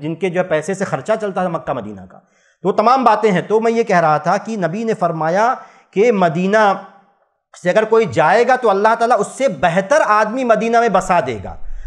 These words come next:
और जो शख्स मदीना की परेशानियों पर, उनकी, उसकी तंगियों पर सब्र करेगा तो मैं क़यामत के दिन उसका सिफारशी बनूंगा। बहुत ज़बरदस्त हदीस है। नबी ने कहा कि जो मदीना में रहते हुए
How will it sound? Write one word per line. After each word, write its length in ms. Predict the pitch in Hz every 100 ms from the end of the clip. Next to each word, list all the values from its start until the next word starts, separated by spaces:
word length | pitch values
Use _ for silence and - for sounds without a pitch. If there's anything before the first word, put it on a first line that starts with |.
| -
और 120 | 175 185
जो 220 | 120 190
शख्स 260 | 214 233 226
मदीना 400 | 185 180 208 226
की 160 | 226 226
परेशानियों 720 | - 175 180 180 170 208 214
पर, 140 | 214
उनकी, 340 | 196 190 214 214
उसकी 220 | - 220
तंगियों 460 | - 170 170 196 226
पर 160 | 226
सब्र 400 | 202 - 220 254
करेगा 560 | 247 190 170 151 165 240 - - - -
तो 60 |
मैं 200 | 180 220
क़यामत 560 | 220 175 165 180 214 220
के 100 | 185
दिन 160 | 208 233
उसका 260 | 185 - 202
सिफारशी 540 | 175 165 151 147 180
बनूंगा। 400 | 139 107 98 87 _ _ _ _ _ _ _ _ _ _ _ _ _ _ _ _
बहुत 280 | 135 180 135
ज़बरदस्त 400 | 165 190 240 233
हदीस 320 | 165 135 -
है। 140 | 82 -
नबी 200 | 139 180 233
ने 80 |
कहा 240 | 226 196 233
कि 140 | 233
जो 120 | 202
मदीना 420 | 233 190 196 220 240
में 100 | 240
रहते 300 | 214 - 240
हुए 320 | 233 208 156